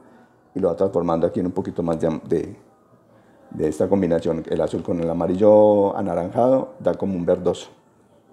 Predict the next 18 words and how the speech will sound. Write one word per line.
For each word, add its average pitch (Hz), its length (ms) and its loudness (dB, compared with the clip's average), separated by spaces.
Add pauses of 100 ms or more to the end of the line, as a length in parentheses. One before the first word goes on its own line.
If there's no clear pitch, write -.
(420)
Bueno, 87 240 -2
eso 107 140 4
ya 107 80 8
van 113 120 4
quedando 101 280 2
como 104 180 -2
los 82 180 -4
colores 90 640 -2 (440)
quebrados. 87 460 2 (1200)
<clears throat> 131 300 6
Bueno, 110 300 4
sigue 147 600 4
la 117 160 2
combinación 104 720 -2
de 143 320 6
este 151 240 0
y 127 140 2
este, - 260 -4